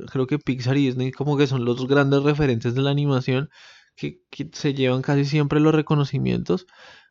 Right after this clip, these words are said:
pero hay cosas de, de animación que se salen todos los años,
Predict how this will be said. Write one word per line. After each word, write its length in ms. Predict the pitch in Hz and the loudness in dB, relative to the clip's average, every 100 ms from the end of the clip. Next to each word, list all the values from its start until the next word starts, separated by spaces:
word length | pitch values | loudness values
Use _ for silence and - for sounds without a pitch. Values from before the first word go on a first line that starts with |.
| _ - | _ -2
pero 960 | 143 139 135 131 127 120 107 92 50 - _ | 2 4 4 4 4 2 0 -2 -8 -14 _
hay 220 | - 117 | -8 -8
cosas 500 | 123 147 139 147 151 | -4 -2 0 0 -2
de, 560 | 165 165 156 135 123 113 | -2 0 0 -2 -4 -6
de 120 | 107 127 | -4 -4
animación 580 | 131 127 120 139 120 | -2 -2 -2 -2 -4
que 160 | 117 139 | -2 -6
se 120 | 131 | -4
salen 320 | 135 143 143 147 | -2 0 0 0
todos 240 | 156 156 | 0 2
los 160 | 156 139 | 0 0
años, 560 | 120 113 120 135 - | -2 -2 -4 -6 -14